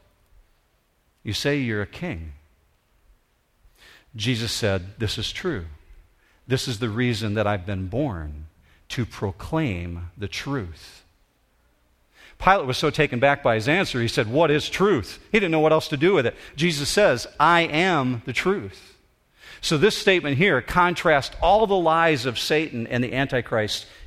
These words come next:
in the book of Revelation, all the way through the end times, with the one who's faithful and true. And John says next, "In righteousness, he judges and wages war." Now that doesn't sound too much like the Jesus in the manger, does it?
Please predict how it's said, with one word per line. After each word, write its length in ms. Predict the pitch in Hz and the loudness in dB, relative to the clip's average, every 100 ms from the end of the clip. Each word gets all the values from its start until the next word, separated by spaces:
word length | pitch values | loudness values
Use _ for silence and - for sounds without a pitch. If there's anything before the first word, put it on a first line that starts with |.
| - | -2
in 80 | |
the 80 | 131 | 0
book 160 | 123 123 | 0 -2
of 80 | 110 | 0
Revelation, 540 | 110 113 117 - 113 | 0 2 0 0 -2
all 160 | 127 165 | 2 4
the 80 | 180 | 2
way 80 | |
through 160 | 156 147 | 0 -2
the 100 | 131 | -2
end 140 | 123 | -2
times, 420 | 127 123 101 101 - - - | 0 -2 -2 -6 -12 -16 -4
with 160 | 143 | -2
the 80 | 127 | 0
one 240 | 127 156 143 | 2 2 2
who's 240 | 139 - | -2 -2
faithful 460 | 165 147 - 123 113 | 0 -2 -2 -4 -4
and 100 | 104 | -4
true. 320 | 165 120 90 - - | -4 -4 -6 -10 -2
And 120 | 143 | 0
John 200 | 135 143 | 2 0
says 260 | 123 156 127 | 0 -2 0
next, 320 | 165 - - | 0 -2 -6
"In 240 | 160 120 117 | -4 -2 2
righteousness, 800 | 170 220 143 117 120 113 - - - - | 2 0 -4 -4 -2 -4 -4 -10 -16 -12
he 220 | - 139 | -2 -2
judges 840 | 107 101 139 156 151 170 185 170 - | -2 2 2 2 0 -2 -2 -8 -6
and 280 | 135 120 110 | -4 -2 0
wages 520 | 113 120 117 123 117 | 0 0 -2 -6 -6
war." 640 | 117 113 127 120 95 69 - - _ _ _ _ _ _ - - | -8 -4 -2 0 -2 -4 -12 -20 _ _ _ _ _ _ -20 -4
Now 120 | 120 | -2
that 340 | 107 123 175 - | 0 2 0 2
doesn't 300 | 160 147 - | -2 -2 -6
sound 340 | - 143 120 | -2 -2 -2
too 120 | - | -2
much 220 | 131 120 135 | -2 -2 -4
like 140 | 113 | -4
the 80 | 117 | -4
Jesus 560 | 104 135 117 107 - - | -4 -2 -2 -4 -8 -4
in 100 | 113 | -4
the 80 | 110 | -2
manger, 480 | 120 123 117 101 92 | -2 -2 -2 -4 -4
does 240 | 104 87 | -6 -6
it? 240 | 92 - | -12 -16